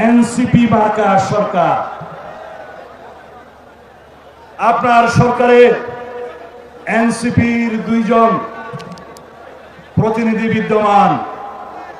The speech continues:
তারা উপদেষ্টা, তারা আবার এনসিপি সংগঠন করে, অফিসিয়ালি করে না, কিন্তু সবাই সবকিছু জানে, ওপেন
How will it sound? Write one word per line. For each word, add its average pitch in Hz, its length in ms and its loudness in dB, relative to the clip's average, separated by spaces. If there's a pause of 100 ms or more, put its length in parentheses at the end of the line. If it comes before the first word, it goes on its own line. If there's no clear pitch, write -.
(800)
তারা 214 200 4 (120)
উপদেষ্টা, 233 560 2 (1400)
তারা 233 200 4 (140)
আবার 208 240 4 (100)
এনসিপি 202 400 -2 (120)
সংগঠন 190 420 -2 (180)
করে, 170 180 0 (1500)
অফিসিয়ালি 196 580 0 (100)
করে 165 240 0
না, 131 60 -6 (1300)
কিন্তু 202 260 -4 (160)
সবাই 185 360 4 (260)
সবকিছু 196 380 -2 (120)
জানে, 165 220 0 (720)
ওপেন 202 300 2